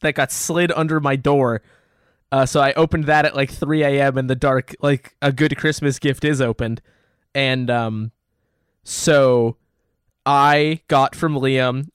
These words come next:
uh, a print of, of a piece of art of, uh, a local independent theater called the Bytown,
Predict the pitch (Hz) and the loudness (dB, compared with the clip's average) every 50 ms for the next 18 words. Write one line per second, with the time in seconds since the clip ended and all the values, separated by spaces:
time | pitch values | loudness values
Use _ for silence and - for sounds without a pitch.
0 | - - 131 127 123 - _ - 131 127 - - - - 196 196 165 143 131 - | -4 -2 0 0 0 -2 _ -2 -4 -4 -2 -2 -4 -2 -2 -2 -2 -4 -4 -8
1 | - - _ _ - - 131 127 131 127 120 - 139 131 127 - 165 165 156 - | -12 -18 _ _ -4 -2 0 2 2 0 0 -2 -4 -4 -4 -2 -2 -2 -2 -2
2 | 139 - - 147 151 147 139 - - _ _ _ _ _ _ _ _ _ - 127 | -4 -4 -2 0 2 2 0 -2 -4 _ _ _ _ _ _ _ _ _ -4 0
3 | 135 135 120 127 131 127 123 123 - - 143 143 131 156 156 151 - 165 151 - | 0 0 0 0 0 2 2 0 0 -2 -2 -2 0 0 0 0 0 -2 -4 -2
4 | - 151 151 139 160 - - 160 151 143 139 131 98 - - 165 160 143 147 143 | -2 -4 -2 -2 -4 -2 -2 -2 -2 -4 -4 -8 -8 -6 -4 -2 -2 -2 -2 -4
5 | 131 - 147 139 127 127 131 123 - 143 139 151 160 - - 143 131 120 120 117 | -2 0 0 0 0 0 -2 -2 2 2 2 2 2 2 0 0 0 0 0 -2
6 | 113 113 | -2 -4